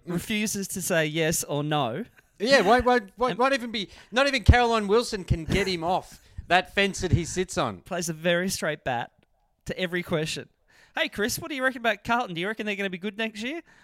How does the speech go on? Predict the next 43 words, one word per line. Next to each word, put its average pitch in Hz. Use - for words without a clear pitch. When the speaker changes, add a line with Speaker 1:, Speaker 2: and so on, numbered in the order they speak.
Speaker 1:
Oh, 139
look, 170
you 175
know, 170
there's 160
a 170
long 165
way 156
to 143
go 165
and, 156
you 160
know, 151
full 170
credit 160
Speaker 2:
No, 233
Speaker 1:
to 214
Speaker 2:
s-, 180
Speaker 1:
the 160
Speaker 2:
Mi-, 226
Michael, 214
Michael, 190
you've 196
got 233
that 160
wrong. 156
You've 175
got 220
that 202
wrong. 190
You've, 196
he's, 196
you've 208
got 240
him 190
talking 214
in 143
that 135
situation. 233
Speaker 1:
<laughs> 208
Speaker 2:
Juddy, 233
you 220
know, 277